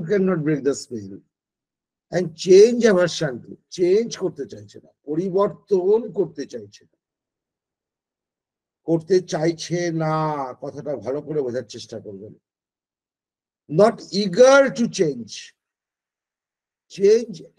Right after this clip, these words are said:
aversion to equals to not eager to change। ইচ্ছুক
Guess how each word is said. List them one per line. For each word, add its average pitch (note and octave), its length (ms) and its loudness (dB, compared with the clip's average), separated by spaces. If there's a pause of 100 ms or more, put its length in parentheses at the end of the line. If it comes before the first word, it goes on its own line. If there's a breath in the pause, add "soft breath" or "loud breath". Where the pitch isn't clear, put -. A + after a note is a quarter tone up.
aversion G3 500 -4 (160)
to A3 100 -8 (1900)
equals F3 540 -2 (160)
to C3+ 100 -4 (1600)
not G3 200 0 (360)
eager G#3+ 540 6 (180)
to A3+ 80 -2 (160)
change। C#3 400 -4 (3500)
ইচ্ছুক E3 400 -12